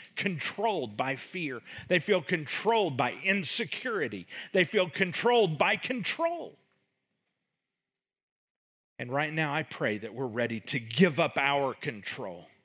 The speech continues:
to your power moment by moment. Help us to understand that relationship. It's not a one-time experience, God, but an ongoing conversation, an ongoing submission to you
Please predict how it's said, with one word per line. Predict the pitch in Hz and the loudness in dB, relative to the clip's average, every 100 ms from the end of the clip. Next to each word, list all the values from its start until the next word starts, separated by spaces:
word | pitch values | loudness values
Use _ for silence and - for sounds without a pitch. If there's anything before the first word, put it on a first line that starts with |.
| _ _ _ _ _ _ _ _ | _ _ _ _ _ _ _ _
to | 135 | -6
your | 101 117 143 | -2 0 0
power | - - 92 82 - - _ _ _ _ - | 0 -2 -2 -6 -12 -20 _ _ _ _ -8
moment | 113 107 104 | -6 -4 -6
by | - 113 | -6 -6
moment. | 104 80 85 101 _ _ _ _ _ _ _ _ _ _ _ _ _ _ _ | -6 -10 -12 -20 _ _ _ _ _ _ _ _ _ _ _ _ _ _ _
Help | 160 143 160 | -2 0 0
us | 135 | -4
to | - | -4
understand | 131 117 104 - 117 110 | -6 -4 -6 -4 -4 -4
that | 110 | -8
relationship. | 117 101 92 - 98 - 104 92 113 | -6 -4 -4 -8 -8 -8 -6 -8 -12
It's | 107 - | -10 -4
not | 127 | -2
a | 120 | -2
one-time | 107 117 127 113 - 135 120 | -2 -4 -4 -4 -2 -2 -4
experience, | 117 - - 139 120 110 101 92 - | -6 -8 -6 -4 -4 -4 -6 -10 -6
God, | 110 92 87 - _ _ _ _ _ - - | -4 -4 -8 -16 _ _ _ _ _ -8 -2
but | 123 | -2
an | 107 | 0
ongoing | 113 135 143 147 147 131 139 143 135 | 0 0 0 -2 -2 0 2 0 -4
conversation, | 131 135 131 127 - 117 98 - 87 80 _ - - - | -4 -4 -4 -6 -6 -6 -4 -6 -6 -14 _ -16 -12 -2
an | 143 120 | -2 0
ongoing | 127 151 170 175 160 139 156 156 151 135 | 0 2 2 0 -2 2 2 2 0 -2
submission | 110 - - 151 127 156 165 - - 139 107 98 90 | -8 -6 -2 -4 -4 -2 0 0 0 -4 -6 -10 -10
to | - 127 | -6 -6
you | 113 147 139 110 | -6 -2 -2 -2